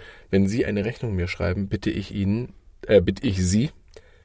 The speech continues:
mir zu signalisieren, dass Sie jetzt die Rechnung bezahlt haben wollen, damit ich sie auch sofort bezahlen kann. Weil das ist das, was, was ich gefühlt, also ich sage ihr Danke, ich habe sie zum Essen mal eingeladen, weil ich es einfach toll finde, mit solchen Menschen so zusammenzuarbeiten.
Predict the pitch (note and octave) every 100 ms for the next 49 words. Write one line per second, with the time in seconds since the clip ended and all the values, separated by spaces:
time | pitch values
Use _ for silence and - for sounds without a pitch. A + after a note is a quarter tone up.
0 | _ G2+ C3 D#3+ - G#2+ G2 F#2+ F#2+ G2+
1 | A#2 F#2+ F#2+ G#2 - G#2+ F#2+ G2+ F#2+ -
2 | G2+ A#2 F2 E2+ E2+ F2 G2+ F#2+ - -
3 | D#2+ D#2 F#2 F#2+ G2 - F2 F2 - -
4 | A2+ F#2+ F2 E2 C2 - - - - -
5 | F#2 A2 A#2 A2+ A2 A2 - G2 - -
6 | - - - - - A2+ A#2 - - -
7 | D#3 D#3 D#3 D3 D3 B2 - E3 G3 D#3
8 | B2+ B2 - - - C3 C3 A#2+ B2+ C#3+
9 | F3 C#3 B2+ C3 - - D3 F3+ D3 C3+
10 | D3 C3 C3 C3 A#2 G#2+ G2 F#2 - C3
11 | E3 - D#3+ D3 D3 - C3 C#3 D3 C3
12 | C#3 C3+ B2+ B2+ C3 B2+ D3 C3+ G#2 A2+
13 | A2 A#2